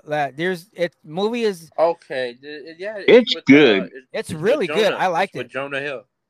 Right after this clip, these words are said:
Speaker 1: There you go, Jonah
Speaker 2: Yeah, yeah,
Speaker 1: fucking
Speaker 3: There we go.
Speaker 1: Hill.
Speaker 2: Jonah,
Speaker 1: There
Speaker 2: Jonah
Speaker 1: we
Speaker 2: Hill.
Speaker 1: go. So
Speaker 3: The other
Speaker 2: Yeah.
Speaker 3: Jew boy.
Speaker 2: Yeah, yeah,
Speaker 1: Yeah.
Speaker 2: yeah. Yeah, and it's with, it's, uh, Laura Linden.
Speaker 3: Wow.
Speaker 2: Laura, Laura Linden's in there. Yeah, I have seen that.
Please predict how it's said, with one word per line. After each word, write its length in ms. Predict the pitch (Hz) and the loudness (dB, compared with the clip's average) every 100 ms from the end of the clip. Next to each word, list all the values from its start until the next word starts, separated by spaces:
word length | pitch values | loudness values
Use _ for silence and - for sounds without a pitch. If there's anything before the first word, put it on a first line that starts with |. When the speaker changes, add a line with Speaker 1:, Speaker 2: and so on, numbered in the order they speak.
| _ _ _ | _ _ _
Speaker 1:
There 220 | 180 226 | -4 0
you 180 | 214 180 | 0 0
go, 280 | 143 160 156 | 0 0 -2
Jonah 440 | 135 160 170 170 165 | -4 -8 -6 -6 -6
Speaker 2:
Yeah, 100 | 127 | -6
yeah, 100 | 123 | 2
Speaker 1:
fucking 240 | 135 127 | 4 6
Speaker 3:
There 80 | 117 | 6
we 100 | 104 | 4
go. 60 | 92 87 | 6 4
Speaker 1:
Hill. 120 | 87 | 4
Speaker 2:
Jonah, 200 | - 117 | 0 -6
Speaker 1:
There 220 | 143 151 | -4 -2
Speaker 2:
Jonah 100 | 143 | -4
Speaker 1:
we 120 | 143 127 | -6 -8
Speaker 2:
Hill. 100 | 131 | -6
Speaker 1:
go. 300 | 120 113 113 | -6 -6 -12
So 200 | - - | -8 2
Speaker 3:
The 180 | 127 151 | 6 6
other 200 | 143 123 | 6 4
Speaker 2:
Yeah. 80 | |
Speaker 3:
Jew 220 | 104 113 98 | 6 4 6
boy. 380 | 90 90 87 - - | 6 8 6 0 -12
Speaker 2:
Yeah, 80 | |
yeah, 200 | 123 180 | -2 2
Speaker 1:
Yeah. 100 | 185 - | 2 0
Speaker 2:
yeah. 60 | 220 - - - - _ 147 | -4 -6 -16 -14 -14 _ -8
Yeah, 200 | 120 165 _ - | -6 -6 _ -16
and 80 | 120 | -12
it's 120 | 120 | -12
with, 300 | 123 131 143 | -10 -12 -12
it's, 240 | 131 - - | -18 -16 -6
uh, 300 | 117 110 107 | -4 -4 -6
Laura 260 | 110 127 123 | -6 -6 -6
Linden. 360 | 123 127 107 92 _ _ _ _ _ _ _ 175 160 147 127 104 _ _ _ _ _ _ | -6 -10 -12 -16 _ _ _ _ _ _ _ _ _ _ _ _ _ _ _ _ _ _
Speaker 3:
Wow. 560 | 85 92 92 90 87 82 | 2 4 6 6 4 2
Speaker 2:
Laura, 160 | 101 - _ 98 104 | -4 -14 _ -16 -6
Laura 280 | 117 113 | -4 -2
Linden's 340 | 110 117 107 101 | -4 -10 -12 -20
in 100 | 95 92 | -20 _
there. 220 | 87 78 _ _ _ _ _ _ _ _ _ _ _ _ _ _ | -20 -20 _ _ _ _ _ _ _ _ _ _ _ _ _ _
Yeah, 300 | 104 98 98 | -6 -4 -4
I 60 | 107 | -4
have 160 | 135 120 | -6 -6
seen 180 | - 104 | -12 -20
that. 160 | 87 | -20